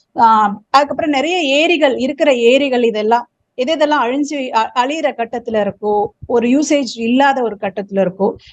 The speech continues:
இதெல்லாம் தூர்வாரி, இதெல்லாம் neat and clean process பண்ணி வந்துட்டு மக்களுக்கு யூசேஜ்ல வைக்கணும்னு நினைக்கிறேன். டிரான்ஸ்போர்ட்டேஷன் வந்து இன்னும் குவாலிட்டியா, அ, எஜுகேஷன் இன்னும் பெட்டர் குவாலிட்டியா, ஹாஸ்பிட்டல்ஸ் இருக்கிறத விட இன்னும் பெட்டர் குவாலிட்டியா, ரோட்ஸ் இன்னும் இருக்கு, அதாவது,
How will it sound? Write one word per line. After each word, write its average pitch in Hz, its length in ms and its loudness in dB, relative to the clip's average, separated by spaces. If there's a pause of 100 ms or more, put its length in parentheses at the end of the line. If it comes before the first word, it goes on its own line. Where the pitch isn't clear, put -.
இதெல்லாம் 254 340 6
தூர்வாரி, 240 480 4
இதெல்லாம் 214 460 2
neat 262 220 4
and 247 180 8
clean 226 300 2
process 196 360 4
பண்ணி 226 340 2
வந்துட்டு 208 420 2 (220)
மக்களுக்கு 254 600 2
யூசேஜ்ல 254 340 2
வைக்கணும்னு 196 440 -4
நினைக்கிறேன். 190 540 -2 (440)
டிரான்ஸ்போர்ட்டேஷன் 262 800 2
வந்து 220 180 0
இன்னும் 226 260 0
குவாலிட்டியா, 202 640 0 (440)
அ, 220 180 0
எஜுகேஷன் 320 520 0
இன்னும் 233 300 0
பெட்டர் 226 340 0
குவாலிட்டியா, 190 600 -2
ஹாஸ்பிட்டல்ஸ் 269 560 2
இருக்கிறத 269 440 2
விட 247 140 0
இன்னும் 233 300 0
பெட்டர் 208 260 -4 (100)
குவாலிட்டியா, 185 600 -4 (420)
ரோட்ஸ் 247 520 2
இன்னும் 226 320 -4
இருக்கு, 240 360 2
அதாவது, 269 440 4